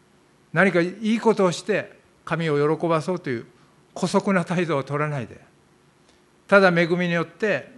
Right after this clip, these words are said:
神の恵みを受けて、そしてその喜びとその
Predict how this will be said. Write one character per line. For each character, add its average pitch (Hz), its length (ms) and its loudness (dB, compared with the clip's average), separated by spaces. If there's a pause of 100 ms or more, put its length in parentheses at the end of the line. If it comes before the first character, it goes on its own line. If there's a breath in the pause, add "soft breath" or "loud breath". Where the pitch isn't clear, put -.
(140)
神 165 240 -4
の 156 80 -2
恵 147 200 -4
み 165 220 -6
を 170 120 -6
受 190 200 -4
け - 60 -18
て、 113 180 -10 (880)
そ 233 160 -2
し 214 60 -6
て 214 360 2 (400)
そ - 220 0
の 185 240 2 (260)
喜 147 120 -2 (320)
び 135 100 -6
と 104 220 -12 (340)
そ - 180 -8
の 156 140 -4